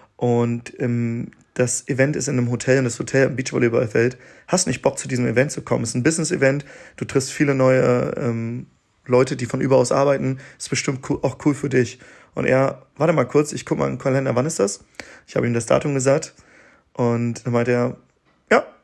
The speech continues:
ich bin dabei.“ Und ich war so überrascht, weil ich kenn das von, ja, aus, aus, ähm, der normalen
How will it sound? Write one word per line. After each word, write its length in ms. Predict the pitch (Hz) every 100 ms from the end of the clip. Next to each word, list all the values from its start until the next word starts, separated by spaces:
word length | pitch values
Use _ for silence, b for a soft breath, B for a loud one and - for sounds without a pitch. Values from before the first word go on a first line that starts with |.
| _ _
ich 120 | 135
bin 120 | 160
dabei.“ 300 | 151 143 131 127 _ b b b b
Und 200 | - 71 -
ich 160 | - -
war 100 | 131
so 100 | 160
überrascht, 600 | 175 139 135 180 - 147
weil 140 | 127
ich 140 | 120
kenn 220 | - 160 175
das 300 | 147 - - -
von, 520 | - 135 131 127 - _ b b b -
ja, 120 | 135
aus, 400 | - 143 - - - _
aus, 420 | 123 120 - -
ähm, 580 | 151 127 123 117 117 117 120 b b b b b b
der 80 | 135
normalen 1080 | 135 127 131 135 147 160 151 151 151 143 -